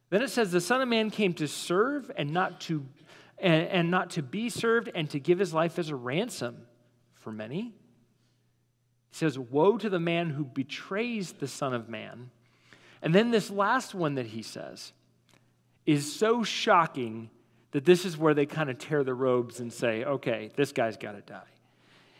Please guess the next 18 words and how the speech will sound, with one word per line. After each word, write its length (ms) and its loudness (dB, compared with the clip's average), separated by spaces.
"They 140 10
will 140 2
see 240 0
the 100 2
Son 240 2
of 60 4
Man 260 4
coming 480 -4
in 180 -6
the 60 -4
cloud, 560 0
sitting 300 -4
at 80 -4
the 100 -2
right 240 0
hand 300 -8
of 120 -16
God." 360 -16